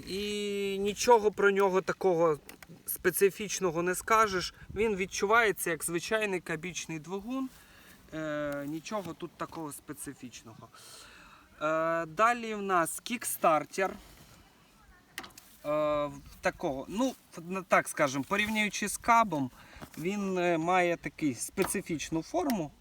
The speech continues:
але, ну, це очевидно, тому що це все тут отак от розташовано.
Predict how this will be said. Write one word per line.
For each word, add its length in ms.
але, 920
ну, 140
це 200
очевидно, 560
тому 300
що 260
це 240
все 380
тут 320
отак 320
от 140
розташовано. 800